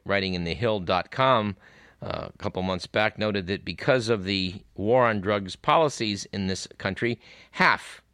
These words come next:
half of all federal inmates are primarily nonviolent, low-level drug offenders. And here's the one that gets me. More inmates are serving life sentences without parole for drug crimes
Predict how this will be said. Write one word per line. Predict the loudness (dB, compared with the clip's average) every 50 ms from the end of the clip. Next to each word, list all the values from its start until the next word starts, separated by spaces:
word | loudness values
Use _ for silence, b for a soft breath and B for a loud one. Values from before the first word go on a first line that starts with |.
| _ _ b b b b
half | b 2 2 2 2 0 -4 -12 -18 _ -10
of | -6 -2
all | 0 0 0
federal | 0 0 0 0 0 0 0 -2
inmates | -2 -2 0 0 0 0 0 -2 -6 -10 -12 B B B B B B B
are | 2 4 4 4 4 2 -2 _ _ _ _ _ _ _ _ _ -2
primarily | 0 2 2 4 4 4 4 4 4 4 2 0 -2 -4 -4 -2
nonviolent, | 0 2 2 2 2 2 2 2 2 0 -2 -4 -4 -6 -8 -14 -18 _ _ _ _ _ _ _ _ _ -2
low-level | 2 4 4 6 6 6 4 4 4 2 0 0 -2 -4 _ _ _ _ -2
drug | 2 4 4 4
offenders. | 4 0 -2 -4 -6 -6 -6 -12 -14 -12 -12 -12 -12 -14 _ b b b b _ _ _ _ _ _ _ _
And | 2 4 4 6 4 4 2 2
here's | 0 0 0
the | -2 -2
one | -2 0 -2
that | -2
gets | -2 -4 -4 -4 -4
me. | -4 -4 -4 -4 -6 _
More | -2 0 2 4 4 4 4
inmates | 4 2 4 4 2 2 2 0 -4 -4
are | -4 -4
serving | -4 -2 0 0 0 0 0 -2
life | 0 2 2 2 2 0
sentences | -2 0 0 0 -2 -2 -6 -4 -4 -4 -2
without | -2 0 0 0 0 -2
parole | -4 -4 -2 -2 0 0 -2 -2
for | -2 -4 -6
drug | -4 -2 2 2 2 2 2
crimes | 0 0 2 4 4 2 2 0 -2 -6